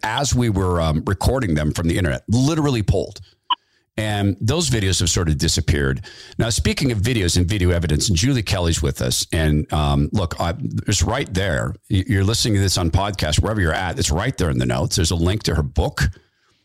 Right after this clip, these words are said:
Uh, purchase the book, purchase some for friends. Um, and Julie,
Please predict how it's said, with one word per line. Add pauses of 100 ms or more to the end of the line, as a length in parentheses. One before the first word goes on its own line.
(180)
Uh, (340)
purchase
the
book,
purchase
some
for
friends. (960)
Um, (100)
and
Julie,